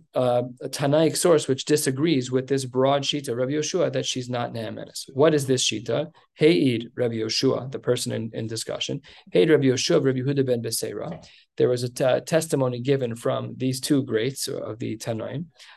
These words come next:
Al-, Almonas Isa. And Isa, the, when I was listening to Rabbi Resnick's shir, he said this line. He said, "This is a throwback to Maseches Yevamos." What was the case of this Isa? An Isa is a man who is a suffix.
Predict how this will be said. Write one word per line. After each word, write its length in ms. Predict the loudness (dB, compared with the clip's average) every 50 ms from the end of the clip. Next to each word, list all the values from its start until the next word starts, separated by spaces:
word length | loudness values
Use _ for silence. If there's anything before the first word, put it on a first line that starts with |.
| _ _
Al-, 400 | -2 0 0 2 2 0 -2 -2
Almonas 640 | -2 -2 0 0 2 2 2 2 2 0 0 -2 -4 -2
Isa. 380 | -2 -2 0 0 -2 -4 -6 -10 _ _ -20 _ _ _ _ _ _
And 180 | -6 -6 -6 -6
Isa, 600 | -4 -4 -4 -2 0 0 0 0 -2 -6 -10 -12 -14 -10
the, 340 | -8 -8 -6 -8 -8 -12 -14 -18 _ _ _ _ _ _ _ _ _
when 140 | _ -6 -4
I 20 | -4
was 140 | 0 0
listening 240 | 0 0 0 -2 0
to 80 | 2 2
Rabbi 160 | 2 4 4
Resnick's 380 | 4 2 2 0 -2 -4 -4 -6
shir, 280 | -4 -2 0 0 0 0
he 200 | -2 -6 -8 -8
said 260 | -4 -2 0 0 0
this 240 | 0 -4 -4 -4 -4
line. 200 | -4 -4 -4 -6
He 40 |
said, 200 | -6 -6 -6 -4
"This 140 | -2 -2 0
is 140 | 0 0 -2
a 80 | -4 -8
throwback 680 | -6 -2 2 2 4 4 4 2 0 -2 -6 -12 -20 _ _ _ _ _ _ _ _ _ -10
to 100 | -6 -6
Maseches 600 | -4 -4 -4 -2 -2 -2 0 -2 -4 -4 -4 -4
Yevamos." 500 | -4 -4 -4 -4 -6 -6 -6 -8 -8 -8 _ _ _ _ _ _ _
What 140 | 4 6
was 120 | 6 6 4
the 60 | 2
case 320 | 2 2 2 2 2 2
of 100 | 0 0
this 220 | 0 -2 -4 -4 -6
Isa? 400 | -6 -6 -4 -4 -4 -6 -8 -10 _ _ _ _ _ _
An 100 | -2 0
Isa 260 | 2 2 2 4 2
is 160 | 2 2 0 0
a 60 | -2
man 360 | 0 0 0 2 0 0 -2
who 140 | -2 -4 -4
is 140 | -4 -4 -4
a 80 | -4
suffix. 380 | -2 -2 -2 -2 -4 -6 -12